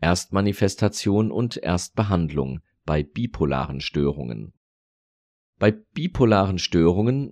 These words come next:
liegt das Lebenszeitrisiko bei einem bis zwei Prozent. Beginn ist früher als bei unipolaren Depressionen.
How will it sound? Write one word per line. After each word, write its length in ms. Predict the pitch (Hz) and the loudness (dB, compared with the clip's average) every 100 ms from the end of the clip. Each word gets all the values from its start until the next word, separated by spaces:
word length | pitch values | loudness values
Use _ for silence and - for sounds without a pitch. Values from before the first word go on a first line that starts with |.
| - | -8
liegt 480 | 82 98 104 - - | -2 0 -2 -8 -4
das 260 | 76 73 - | -4 -2 -2
Lebenszeitrisiko 1120 | 76 98 104 - 101 - 95 92 - 101 98 | 0 0 -2 0 0 0 -2 -4 -2 0 2
bei 260 | 85 - | 0 -2
einem 380 | 62 78 95 104 | -2 0 0 -4
bis 240 | 107 - | -6 -10
zwei 240 | - 73 71 | -4 -2 -2
Prozent. 760 | - 98 - 76 52 - - _ _ _ _ _ _ _ _ - _ - | -2 -6 -2 -4 -4 -14 -20 _ _ _ _ _ _ _ _ -20 _ -8
Beginn 400 | 85 120 135 135 | 4 4 4 0
ist 300 | - - - | -6 -8 -8
früher 580 | 87 98 107 123 160 175 _ | 2 8 10 10 6 0 _
als 240 | - 107 | -4 -2
bei 140 | - 107 | 2 2
unipolaren 760 | 107 120 120 113 101 104 107 | 4 0 2 2 2 2 0
Depressionen. 840 | 104 - 110 - 104 107 113 117 | -2 -2 -4 -2 2 2 2 -2